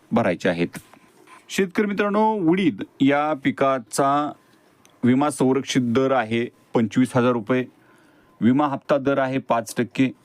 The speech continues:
विमा हप्ता रक्कम पूर्ण भरायची आहे ती बारा हजार, अ, बाराशे पन्नास रुपये. शेतकऱ्यांचा हिस्सा आहे दोन टक्के, म्हणजेच पाचशे रुपये शेतकऱ्याच्या वतीनं जमा करायचे आहेत. त्याचबरोबर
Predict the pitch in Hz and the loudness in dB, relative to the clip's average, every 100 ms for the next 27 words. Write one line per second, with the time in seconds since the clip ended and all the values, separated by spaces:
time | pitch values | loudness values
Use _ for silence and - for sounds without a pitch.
0 | _ - 110 127 127 123 - 131 120 - | _ 0 4 4 2 -4 -2 -2 -2 -2
1 | 139 95 90 120 120 127 127 123 113 113 | -2 -2 -2 0 4 4 2 2 0 0
2 | 104 117 117 104 117 101 98 107 104 110 | 0 -2 -2 -2 0 2 2 0 2 0
3 | - 107 101 113 117 110 147 - 135 120 | 0 0 0 0 0 -2 -2 -2 -2 -2
4 | 101 98 98 90 - - - _ _ _ | -2 -2 0 -2 -4 -20 -20 _ _ _
5 | _ 139 135 - 143 143 139 147 120 - | _ -2 0 0 0 0 2 0 0 -2
6 | 139 131 135 139 135 139 120 - 127 - | -2 0 0 2 2 0 -2 -2 -2 0
7 | 107 107 120 - 117 - 139 117 135 151 | 0 2 0 -2 -4 0 0 0 0 -2
8 | 127 143 131 131 131 135 127 131 131 139 | -2 -2 0 -2 2 0 2 0 0 0
9 | 131 135 135 139 - - _ _ - 143 | 0 0 0 -2 -8 -20 _ _ -2 0
10 | 139 131 135 139 | 2 2 2 0